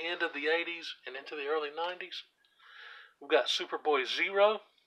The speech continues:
Superboy issue forty. We've got Superman and Batman,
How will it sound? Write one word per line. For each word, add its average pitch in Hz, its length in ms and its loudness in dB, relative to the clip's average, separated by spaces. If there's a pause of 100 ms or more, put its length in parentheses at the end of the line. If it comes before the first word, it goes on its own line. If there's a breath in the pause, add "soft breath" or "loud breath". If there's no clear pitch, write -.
(1900 loud breath)
Superboy 143 580 0 (100)
issue 127 240 0 (180)
forty. 202 320 6 (3000 soft breath)
We've 147 140 -2
got - 180 -2
Superman 156 500 0
and 135 140 -4
Batman, 180 540 2